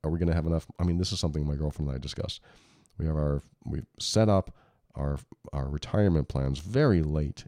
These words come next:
in life. Not a good idea, but that's what we did. And so we really are still working hard, and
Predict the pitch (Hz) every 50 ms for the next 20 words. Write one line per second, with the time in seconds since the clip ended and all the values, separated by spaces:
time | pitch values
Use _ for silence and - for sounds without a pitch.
0 | - - 73 73 67 60 57 - - - - _ _ _ _ _ - - 90 92
1 | 98 101 90 78 80 71 67 64 - - - - - - 73 69 - - - -
2 | _ _ _ _ _ _ - - - 78 80 85 92 120 156 170 131 - - -
3 | _ _ _ _ _ _ _ _ _ _ _ _ _ _ - - 85 85 - 82
4 | 80 85 110 175 233 - 78 67 69 69 71 87 110 117 98 82 80 80 76 73
5 | 73 - _ _ _ _ - 73 78 - - - - 131 127 101 90 85 - -
6 | - - - - 95 107 - - 95 87 80 - 92 92 98 90 82 76 78 85
7 | - - - 80 78 78 80 80